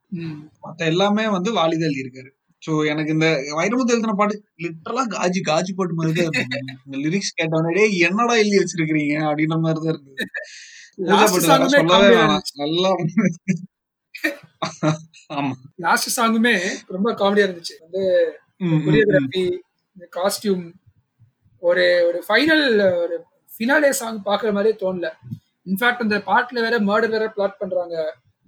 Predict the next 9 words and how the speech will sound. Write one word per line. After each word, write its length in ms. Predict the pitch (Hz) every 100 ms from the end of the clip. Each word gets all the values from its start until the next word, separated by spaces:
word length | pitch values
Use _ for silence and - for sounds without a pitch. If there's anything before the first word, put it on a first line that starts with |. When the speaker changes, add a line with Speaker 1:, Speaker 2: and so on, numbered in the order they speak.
| _
Speaker 1:
ஒரு, 420 | - 190 202 196 190
ஒரு, 460 | 185 185 180 180 _
ஒரு 180 | 196 185
டென்ஷன், 580 | 220 247 269 262 233 226
Speaker 2:
ஆமா. 220 | 135 123 - -
Speaker 1:
ஒரு 120 | 190
பதட்டம் 480 | 190 220 247 233 226
எதுவுமே 360 | 185 254 269 277
இல்ல. 180 | 214